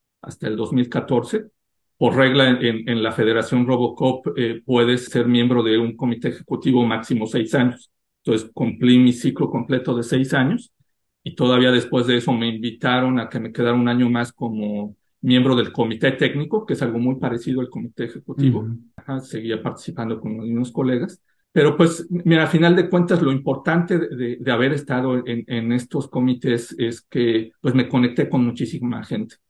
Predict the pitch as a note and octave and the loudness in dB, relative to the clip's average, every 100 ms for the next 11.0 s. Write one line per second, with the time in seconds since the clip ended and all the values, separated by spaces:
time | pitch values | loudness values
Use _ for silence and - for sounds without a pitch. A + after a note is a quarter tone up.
0 | _ _ _ _ G2+ F2 B2+ B2+ A#2+ A2+ | _ _ _ _ -12 -4 -2 -2 -4 -8
1 | - - A#2 A#2 - B2 B2+ C3+ C3 A2 | -10 -6 -4 -4 2 4 4 2 0 -4
2 | - - _ _ _ - A#2+ A#2 A2+ A#2+ | -6 -18 _ _ _ -4 0 0 0 0
3 | A#2+ A#2 C3 C3 C3 B2+ C3+ - C3 - | 0 2 2 4 4 2 -2 -2 -4 -2
4 | C#3 C3 C3 B2+ B2+ C3 B2 A#2 A#2+ A#2 | -2 0 2 2 2 -2 -4 -2 0 -2
5 | A2+ G#2 - _ _ _ B2+ B2 - A#2+ | -4 -8 -12 _ _ _ -6 -4 2 4
6 | C3 C3+ C#3 - B2+ B2 B2 B2+ A2 G#2+ | 4 4 0 -2 -2 0 0 0 -2 -2
7 | B2 A#2 A#2 A#2 G#2 G#2+ A2 D#3+ A#3 - | 0 2 2 -2 -4 -4 -2 -2 -4 -10
8 | _ _ _ F3 C#3 C#3 C3+ - - E3+ | _ _ _ -2 0 0 -4 -2 2 4
9 | D#3+ D#3+ C#3+ C3 A2 A2 - G2 G2 - | 6 4 2 0 0 -2 -8 -10 -12 -8
10 | C3+ C3 A#2 A2+ G2 - G#2+ A2 - | -2 -2 -2 -6 -10 -10 -6 -6 -6